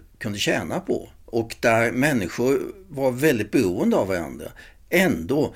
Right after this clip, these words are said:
så gick grannar och slog ihjäl grannar. Och därför så finns det en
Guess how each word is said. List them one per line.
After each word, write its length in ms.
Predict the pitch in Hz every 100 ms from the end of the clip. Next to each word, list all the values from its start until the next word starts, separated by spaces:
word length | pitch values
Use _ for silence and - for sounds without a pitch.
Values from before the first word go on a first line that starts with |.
| -
så 180 | - 123
gick 180 | 107 110
grannar 460 | 127 127 80 95
och 80 | 92
slog 240 | - 90 92
ihjäl 280 | 95 73
grannar. 600 | 78 104 110 82 131 - - - - - -
Och 400 | - 110 113 127 - 117 -
därför 500 | - 131 127 147 175 160 -
så 460 | - 165 147 160 - - - - - - -
finns 420 | - 165 196 175 -
det 220 | 160 139 -
en 280 | - 135 131